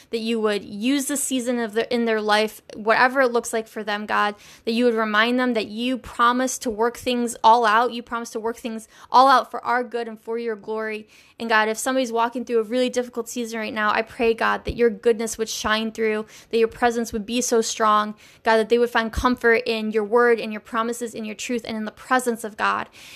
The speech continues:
And, um, I just pray, God, that for every single one of us, that you would carry us through this life, God, that you would, um, draw us closer to you,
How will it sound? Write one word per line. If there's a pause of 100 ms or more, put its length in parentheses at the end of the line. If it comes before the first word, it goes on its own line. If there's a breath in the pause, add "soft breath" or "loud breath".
(180 loud breath)
And,
um,
I
just
pray,
God,
that
for
every
single
one
of
us,
that
you
would (320 loud breath)
carry
us
through
this
life,
God,
that
you
would,
um,
draw
us
closer
to
you,